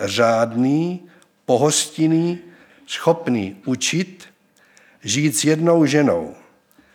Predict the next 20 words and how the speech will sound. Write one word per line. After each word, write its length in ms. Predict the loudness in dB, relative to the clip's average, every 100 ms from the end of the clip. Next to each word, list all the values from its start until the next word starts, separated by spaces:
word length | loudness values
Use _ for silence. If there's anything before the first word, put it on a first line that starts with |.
| _ _
nebýt 420 | -2 0 0 -4 -8 -2
pijan, 520 | 2 2 2 -4 -10 -20 _ -4
ne 240 | 2 4
rváč, 640 | 4 2 2 2 -2 -8 -14 _
nýbrž 460 | -4 -2 0 -2 -4
vlídný, 840 | -4 -4 -4 -2 0 2 0 -2 -8 -20 -16
smířlivý, 1200 | -8 -2 2 2 2 2 0 0 0 0 0 -4 -4
nezištný. 1000 | -2 -2 -2 -2 -2 -4 -8 -10 -12 -16 _ -20 -20 _ _ _ _ _ _ _
Má 180 | 0 2
dobře 360 | 2 0 0 0
vést 300 | 2 0 -2
svou 280 | 0 2 2
rodinu 560 | 0 0 0 0 0
a 40 | 0
mít 200 | 0 -2
děti 400 | -4 -4 -6 -8
poslušné 760 | -6 -4 -4 -6 -4 -2 -2
a 100 | -2
počestné. 840 | -4 -6 -4 -4 -6 -10 -14 -14 -20 _ _ _ -20 -20 -20 -10
Nedovede-li 1000 | 0 2 2 2 2 2 0 -2 -4